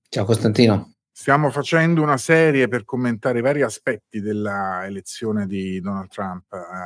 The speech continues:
Speaker 2: anche le modalità con cui è stato eletto. E, e con Vittorio vogliamo sapere un pochettino qual è lo scenario internazionale, che cosa c'è da aspettarsi, se si può fare una previsione,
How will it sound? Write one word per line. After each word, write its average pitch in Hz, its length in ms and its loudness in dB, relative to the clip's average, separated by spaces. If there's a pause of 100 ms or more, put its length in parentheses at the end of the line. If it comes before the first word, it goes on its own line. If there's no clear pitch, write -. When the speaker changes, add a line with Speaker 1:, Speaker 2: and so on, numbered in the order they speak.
(220)
Speaker 2:
anche 123 340 2
le 101 160 4
modalità 98 540 0
con 92 260 -12
cui 92 120 -12
è - 20 -14
stato - 300 -20
eletto. - 440 -18 (240)
E, 107 1000 2
e 95 40 -12
con - 160 0
Vittorio 180 300 6
vogliamo 120 240 6
sapere 107 240 -2
un 101 60 -4
pochettino 107 400 -6
qual 117 160 2
è 101 40 2
lo 98 60 0
scenario 104 400 -2
internazionale, 90 880 -6 (160)
che - 160 -10
cosa 123 240 2
c'è 120 140 0
da 120 100 4
aspettarsi, 156 680 2
se 131 160 -2
si 101 120 -8
può 117 200 0
fare 110 360 2
una 113 180 0
previsione, 104 760 -4